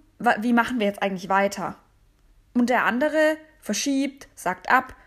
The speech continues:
meldet sich nicht. Schon blöd. Für Männer und für Frauen ist es blöd.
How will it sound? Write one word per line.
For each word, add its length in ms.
meldet 360
sich 220
nicht. 500
Schon 160
blöd. 320
Für 140
Männer 340
und 100
für 120
Frauen 320
ist 160
es 80
blöd. 340